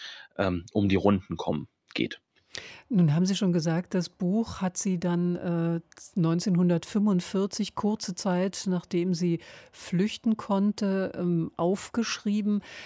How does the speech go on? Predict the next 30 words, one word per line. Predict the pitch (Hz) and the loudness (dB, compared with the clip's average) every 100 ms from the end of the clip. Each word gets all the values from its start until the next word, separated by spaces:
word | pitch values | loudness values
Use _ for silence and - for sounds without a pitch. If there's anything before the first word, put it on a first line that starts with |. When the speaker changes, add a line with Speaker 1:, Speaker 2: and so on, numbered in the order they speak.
| - - | -16 -4
Speaker 2:
Wie | 185 | -2
ist | - - 214 | -2 0 0
das | 180 | 0
damals | - 160 226 214 202 | -2 0 2 2 0
eigentlich | 202 185 180 160 | -2 -2 -2 -2
wahrgenommen | 170 - 294 262 170 156 156 | -4 -2 0 0 0 0 0
worden? | 160 156 160 | 0 0 0
Wer | 165 | 0
hat | 196 | -2
das | 202 - | -4 -4
gedruckt? | 185 - 214 - - | -6 -4 -6 -6 -4
Wie | 180 | -2
waren | 170 185 214 | 0 0 2
die | 190 | 2
Reaktionen | 170 170 170 - - 311 165 151 | 2 2 0 -4 -4 -2 0 2
in | 180 165 | 2 0
dieser | 170 165 | 0 0
frühen | 151 - 202 214 190 | -2 2 4 4 4
Zeit | - 208 202 | 2 0 0
nach | 170 160 | -2 -2
dem | - 160 | -2 -2
Ende | 185 180 180 | 0 2 2
des | 170 160 - | 0 -2 -6
Krieges | - 196 185 175 - - | -4 -2 0 0 -2 -6
und, | 190 160 - - | -2 -2 -4 -6
äh, | 208 185 170 160 | -2 0 0 0
dem | 175 170 | -2 -2
Ende | 185 185 175 | 0 0 -2
auch | 170 - | -4 -2
dieses | 185 175 165 | -2 -2 -4